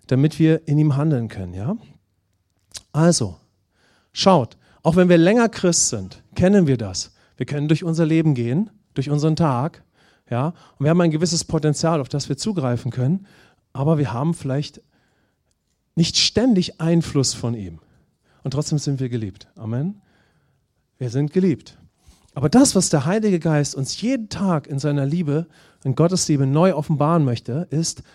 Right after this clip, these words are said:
dass Einfluss alles ist. Amen. Seine Liebe und Einfluss.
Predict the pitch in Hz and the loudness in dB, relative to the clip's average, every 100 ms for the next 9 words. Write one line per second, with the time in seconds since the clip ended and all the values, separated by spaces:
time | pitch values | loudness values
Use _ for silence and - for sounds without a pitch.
0 | _ 123 123 - _ _ _ _ - 160 | _ -6 -6 -6 _ _ _ _ -4 0
1 | 214 - 180 175 - 131 156 - 87 - | 0 0 -2 -2 -4 -4 -4 -6 -12 -14
2 | - - 110 156 240 _ _ _ _ _ | -16 -8 -4 -4 -4 _ _ _ _ _
3 | _ _ - 139 131 123 170 180 151 151 | _ _ -2 0 2 2 2 2 -2 -6
4 | 131 - 90 - | -8 -10 -16 -18